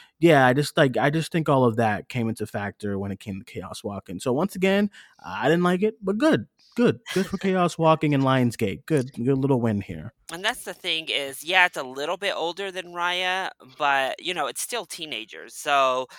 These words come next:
Speaker 2: all of these top three are targeting teens and below in the age bracket and, you know, vying for that type of audience. So it's a lot of, it's a lot of young leaning films all coming out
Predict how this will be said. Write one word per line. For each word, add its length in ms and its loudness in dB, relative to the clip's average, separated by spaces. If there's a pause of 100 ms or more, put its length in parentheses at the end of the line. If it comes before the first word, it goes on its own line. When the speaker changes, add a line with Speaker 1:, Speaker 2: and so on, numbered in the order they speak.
(140)
Speaker 2:
all 240 4
of 120 -4
these 220 -8
top 280 -2
three 260 -6
are 100 -6
targeting 640 -6
teens 520 -12
and 260 -8
below 400 -8 (300)
in 180 -14
the 80 -8 (100)
age 300 -10
bracket 460 -8 (400)
and, 280 -10 (280)
you 240 -14
know, 160 -8
vying 480 0
for 160 -14
that 320 -4
type 320 -10
of 440 -12 (120)
audience. 640 -10
So 560 -6 (360)
it's 80 -14
a 40 -8
lot 240 6
of, 240 6
it's 100 -10
a 40 -6
lot 200 6
of 100 -2
young 500 2
leaning 500 -8
films 920 -6
all 160 2
coming 380 -8
out 240 2